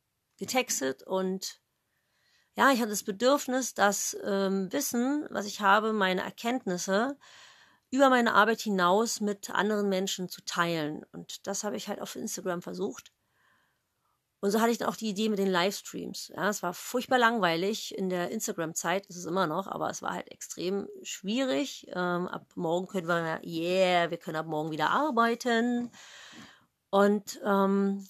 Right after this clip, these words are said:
ja, in dieser Corona-Zeit, da war mein Hirn ziemlich unterfordert. Es hat sich wahnsinnig gelangweilt. Ich hatte echt Entzug. Der Unterricht hat mir so gefehlt und deswegen dann halt diese Livestreams. Und es war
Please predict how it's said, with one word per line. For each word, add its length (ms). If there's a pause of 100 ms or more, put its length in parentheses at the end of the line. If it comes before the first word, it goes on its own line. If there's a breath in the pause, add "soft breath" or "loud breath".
(160)
ja, 160
in 40
dieser 200
Corona-Zeit, 720
da 140
war 120
mein 200
Hirn 320
ziemlich 600
unterfordert. 800
Es 160
hat 140
sich 160
wahnsinnig 380
gelangweilt. 540
Ich 100
hatte 160
echt 180
Entzug. 580 (480 loud breath)
Der 120
Unterricht 340
hat 140
mir 100
so 140
gefehlt 500
und 100
deswegen 280
dann 180
halt 220
diese 260
Livestreams. 880
Und 100
es 220
war 340